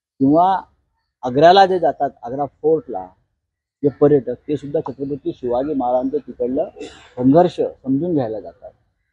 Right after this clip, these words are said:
अशा वेळेला महाराष्ट्राचे एक पर्यटन मंत्री छत्रपती शिवाजी महाराजांच्या इतिहासासंदर्भात चुकीचं विधान करून त्याची तुलना एका पक्षाशी, राज्याशी बेईमान करणाऱ्या व्यक्तीबरोबर करतात.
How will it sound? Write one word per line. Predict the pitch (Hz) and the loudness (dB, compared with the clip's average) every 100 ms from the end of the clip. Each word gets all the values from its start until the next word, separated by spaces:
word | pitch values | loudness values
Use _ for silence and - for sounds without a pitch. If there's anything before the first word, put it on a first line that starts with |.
| _ _ _ _ _ | _ _ _ _ _
अशा | 123 123 175 | -8 2 4
वेळेला | 165 151 156 180 | 6 4 2 -2
महाराष्ट्राचे | 151 131 151 139 151 151 160 | -4 -6 -6 -6 -6 -6 -6
एक | 151 - | -12 -4
पर्यटन | 127 151 175 151 | -2 0 0 0
मंत्री | 120 104 87 85 _ _ _ _ _ _ _ _ _ _ _ - | -4 -6 -16 -20 _ _ _ _ _ _ _ _ _ _ _ -6
छत्रपती | 147 147 151 175 | -2 0 0 0
शिवाजी | - 123 131 147 | -2 0 0 0
महाराजांच्या | 147 120 117 120 123 120 113 139 156 165 120 | -2 -4 -4 -6 -6 -8 -8 -2 0 0 -4
इतिहासासंदर्भात | 110 135 135 147 131 110 110 113 131 147 | -6 -4 -2 -2 -6 -8 -8 -6 -6 -8
चुकीचं | _ _ _ 156 - | _ _ _ -10 -6
विधान | 143 113 139 | -4 -2 -4
करून | - 127 139 | -4 -4 -4
त्याची | 135 117 _ | -4 -8 _
तुलना | _ 160 170 131 110 - _ _ _ _ _ _ _ _ _ _ - | _ -2 2 2 0 -14 _ _ _ _ _ _ _ _ _ _ -4
एका | 135 160 175 190 - | -2 4 6 6 2
पक्षाशी, | - 123 - 156 151 - 180 - - _ - | -6 -14 -6 -4 -4 -6 -10 -10 -14 _ -10
राज्याशी | - 113 147 156 - 180 | -8 -4 0 0 -2 -8
बेईमान | 127 127 139 156 175 | -2 0 2 0 -2
करणाऱ्या | 147 135 135 165 | -2 -2 0 0
व्यक्तीबरोबर | 175 147 156 147 143 | 0 -2 0 0 0
करतात. | 123 113 - | -4 -8 -10